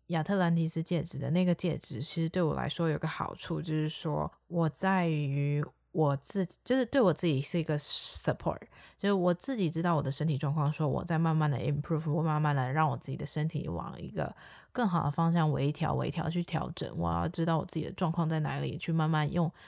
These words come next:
我现在已经有的一些知识啊，或者我的老师的资源啊，然后都去询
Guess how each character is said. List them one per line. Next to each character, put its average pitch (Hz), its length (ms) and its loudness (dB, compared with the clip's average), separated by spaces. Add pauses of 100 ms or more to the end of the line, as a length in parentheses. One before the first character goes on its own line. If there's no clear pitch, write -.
(200)
我 160 160 0
现 175 240 0
在 165 140 2
已 151 120 0
经 147 180 0
有 160 100 4
的 135 100 2
一 156 40 2
些 160 180 2
知 170 300 0
识 196 160 0
啊， 175 200 6
或 165 160 2
者 165 140 4
我 131 140 0
的 131 100 0
老 156 180 2
师 160 520 2
的 156 120 0
资 160 300 2
源 - 300 -2
啊， 60 260 -4
然 151 100 0
后 165 60 0
都 160 140 -4
去 - 200 -4
询 - 220 -6